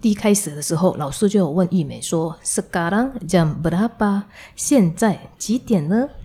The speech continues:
那我们接下来的就是nanti，nanti的意思就是等等。如果我们要讲说等等两点的时候呢，我们就可以讲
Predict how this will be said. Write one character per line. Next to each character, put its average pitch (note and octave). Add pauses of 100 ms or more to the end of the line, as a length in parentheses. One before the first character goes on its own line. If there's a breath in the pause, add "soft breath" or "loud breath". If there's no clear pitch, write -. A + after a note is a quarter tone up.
(420 soft breath)
那 E4+
我 C4+
们 G3
接 A3
下 G3+
来 D#3+
的 D#3+
就 F3
是 E3 (180)
nanti，nanti A3 (1160 soft breath)
的 G#3
意 G#3+
思 F3+
就 F3+
是 -
等 F#3
等。 D#3+ (400)
如 A#3
果 A3+
我 F3+
们 E3+
要 B3+
讲 E3+
说 A3
等 G#3
等 F#3+
两 D#3+
点 D#3+
的 D#3
时 -
候 G3
呢， D#3+ (240 loud breath)
我 E3
们 D#3+
就 F#3+
可 F3
以 D#3
讲 -